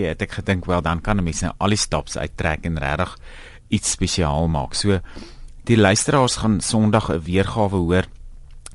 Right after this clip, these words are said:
wat, eh, groter is as net my trio, gelukkig. So ons het die,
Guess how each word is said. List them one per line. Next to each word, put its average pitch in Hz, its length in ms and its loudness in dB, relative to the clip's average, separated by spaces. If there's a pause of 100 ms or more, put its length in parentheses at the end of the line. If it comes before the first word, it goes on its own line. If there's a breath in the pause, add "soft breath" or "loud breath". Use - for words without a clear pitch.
wat, - 280 0 (380 loud breath)
eh, 87 520 0
groter 120 500 4
is 104 160 2
as - 200 -2
net 95 280 0
my 95 120 2 (120)
trio, 98 280 0
gelukkig. 87 440 0
So - 100 -2
ons - 160 -2
het 120 100 0
die, 98 200 -4